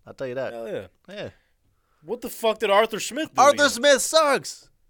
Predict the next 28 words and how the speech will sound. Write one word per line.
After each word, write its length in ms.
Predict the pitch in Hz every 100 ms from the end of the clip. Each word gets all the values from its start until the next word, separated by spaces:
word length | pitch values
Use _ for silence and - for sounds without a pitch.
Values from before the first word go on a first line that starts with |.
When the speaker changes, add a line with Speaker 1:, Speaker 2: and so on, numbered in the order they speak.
| _ _ _ _ _ _ _ _ _ _ _
Speaker 1:
He 80 | 180
wants 200 | 202 190
to 60 | 170
hand 120 | 175
the 40 | 233
ball 240 | 269 -
Speaker 2:
How? 40 | 175
Speaker 1:
off 180 | 151
forty-seven 560 | - 180 170 185 170 160
times 340 | 175 180 156
a 60 | 156
game 360 | 147 175 170 151
and 140 | 131
throw 180 | 156 156
it 120 | 127
six 280 | - 160 -
times 360 | 156 160 139
Speaker 2:
And 100 | 139
Speaker 1:
when 60 | 147
Speaker 2:
guess 60 | 147
Speaker 1:
they're 180 | 156 151
Speaker 2:
what? 80 |
Speaker 1:
losing 320 | 170 175 160 147
by 140 | 147
seventeen. 680 | 135 151 147 135 160 139 98
Speaker 2:
And 100 | 117
guess 240 | 123 127 -
what? 320 | 131 110